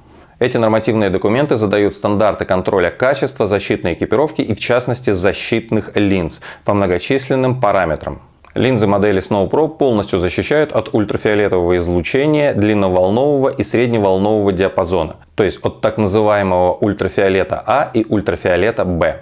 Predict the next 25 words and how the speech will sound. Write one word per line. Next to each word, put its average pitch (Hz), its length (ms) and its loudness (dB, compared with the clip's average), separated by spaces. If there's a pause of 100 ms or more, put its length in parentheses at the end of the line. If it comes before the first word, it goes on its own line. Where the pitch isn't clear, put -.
(120)
А 104 80 0
на 113 120 2
внутреннюю 120 400 0
поверхность 101 480 0
линзы 156 280 2
нанесено 110 500 0
специальное 117 580 0
покрытие, 104 600 -2
которое 98 420 0
предотвращает 98 800 -2
запотевание 117 640 0
и 120 100 -4
помогает 101 500 0
картинке 151 480 -2
оставаться 101 600 0
такой 101 320 0
же 92 100 0
яркой 95 360 0
и 95 120 -4
контрастной, 127 580 -2
которой 92 360 0
мы 90 100 0
ее 87 160 0
видим 123 320 -2
обычно. 82 460 -4